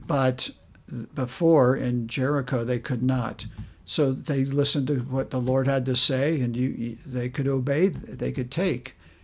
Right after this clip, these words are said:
and do what God said. And Joshua burned Ai and made it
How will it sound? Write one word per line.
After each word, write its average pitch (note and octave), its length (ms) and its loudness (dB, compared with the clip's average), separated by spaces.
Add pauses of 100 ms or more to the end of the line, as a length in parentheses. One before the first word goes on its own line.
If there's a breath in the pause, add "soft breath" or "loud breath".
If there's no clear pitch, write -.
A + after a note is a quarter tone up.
(100)
and A2+ 160 -4
do C#3 160 2
what C3+ 180 0
God B2+ 300 2
said. B2 460 -2 (360 loud breath)
And C3 80 -2
Joshua E3 480 4
burned D#3 380 2
Ai C3 520 0
and A#2+ 260 0
made C#3+ 200 6
it D3+ 200 -2